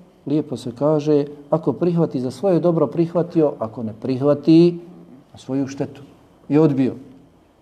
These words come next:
Hm. Kaže: „Iz rufija li sevadun azim.” Pa mi je pokazano ogromno crnilo, odnosno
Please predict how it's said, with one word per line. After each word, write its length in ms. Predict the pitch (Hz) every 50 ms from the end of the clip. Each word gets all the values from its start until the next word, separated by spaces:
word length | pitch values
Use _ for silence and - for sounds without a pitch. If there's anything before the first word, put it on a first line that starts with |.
| _ _ _ _ _ _ _ _ _ _ _ _ -
Hm. 120 | 131 143 135 - - - - - - - - - - - - - - - - - - - - - - - - - - - - - - - - - - - - - - - - - - - - - - - - - -
Kaže: 340 | - 160 180 180 160 165 156
„Iz 380 | - 160 151 139 131 131 131
rufija 640 | 147 156 190 208 208 - - 170 160 151 135 131 131
li 300 | 135 156 175 180 180 165
sevadun 1080 | 170 - - 139 127 127 131 143 165 185 202 214 214 214 208 196 165 196 220 214 208
azim.” 500 | 202 190 185 165 190 202 185 156 123 107 98 - - - - - - _ _ _ _ _ _ _ _ _ _ _ _ _ _ _ _ - -
Pa 120 | - 151 165
mi 180 | 170 175 170
je 120 | 170 165 143
pokazano 1120 | - - 180 190 180 185 - 208 208 202 196 185 165 185 190 185 180 175 170 170 160 156 - - - - - - - _ _ _ -
ogromno 600 | 151 175 180 170 185 180 180 170 165 160 156 139
crnilo, 540 | - - 170 170 160 160 147 131 113 98
odnosno 680 | 95 104 127 147 151 165 147 - - - 139 131 127